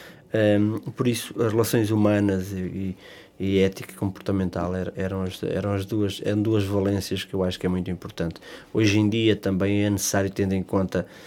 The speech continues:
tendo em conta a evolução e, e a importância da comunicação.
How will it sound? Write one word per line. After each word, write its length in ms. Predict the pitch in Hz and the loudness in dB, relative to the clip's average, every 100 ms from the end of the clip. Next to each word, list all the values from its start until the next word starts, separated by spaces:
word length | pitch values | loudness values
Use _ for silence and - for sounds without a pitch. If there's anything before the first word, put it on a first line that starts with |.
| - - | -20 -16
tendo 260 | - 104 98 | -2 0 2
em 100 | 98 | 0
conta 320 | 92 104 95 | 0 0 2
a 20 | 95 | 2
evolução 760 | 92 98 95 - 107 98 87 - - - - - - - - | 2 -2 -2 0 2 2 0 -6 -20 -20 -20 -20 -20 -20 -14
e, 440 | 95 95 - 98 90 | -6 -4 -2 0 2
e 40 | |
a 60 | 92 | 4
importância 760 | 101 101 - 98 110 107 - 95 | 4 2 0 -2 2 2 2 0
da 100 | 101 | 0
comunicação. 720 | 107 101 95 98 - 95 | 2 2 2 -2 0 0